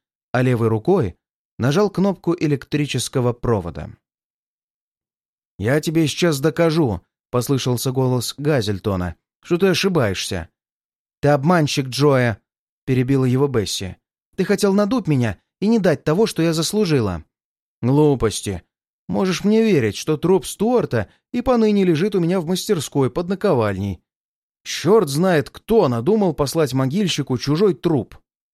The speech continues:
"Значит, ты утверждаешь, что труп, полученный Россом, вовсе не труп старика Стюарта?" "Ну, я думаю". "Стало быть, сегодня похоронили вовсе не Стюарта". "Это я тебе сейчас докажу, стоит только открыть гроб.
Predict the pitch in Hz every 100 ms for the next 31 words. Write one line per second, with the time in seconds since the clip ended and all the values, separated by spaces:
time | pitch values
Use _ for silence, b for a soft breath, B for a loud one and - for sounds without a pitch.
0 | _ _ _ - 98 170 - 220 220 208
1 | 190 175 139 233 233 107 - b b -
2 | - 202 - 214 190 - - _ - 160
3 | 190 - 139 131 117 175 - 226 185 170
4 | 180 180 180 180 277 - - 135 127 117
5 | - 131 101 - 85 78 _ _ _ _
6 | _ 98 139 185 _ - 104 165 151 170
7 | 214 117 78 _ _ _ _ _ _ _
8 | _ - - 214 233 175 185 - _ -
9 | - 170 196 190 170 156 147 165 185 175
10 | 180 190 202 190 - 214 110 - 90 87
11 | - _ _ _ _ _ _ _ _ -
12 | 143 196 185 185 180 - 190 160 180 202
13 | 202 151 107 - 196 196 202 214 196 -
14 | 220 190 131 90